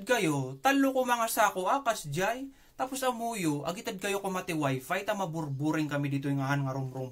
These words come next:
war. Kan di ba, dati plano yung agitad ti five thousand per family?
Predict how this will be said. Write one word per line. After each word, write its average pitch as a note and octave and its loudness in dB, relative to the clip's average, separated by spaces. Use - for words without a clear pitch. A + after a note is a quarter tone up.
war. F3 0
Kan F#3 -2
di G3 -2
ba, B3 4
dati - -2
plano F#3+ 4
yung F3+ 0
agitad D#3+ 0
ti D#3+ -6
five D3+ 0
thousand D3 -4
per C#3 -4
family? C#3+ 0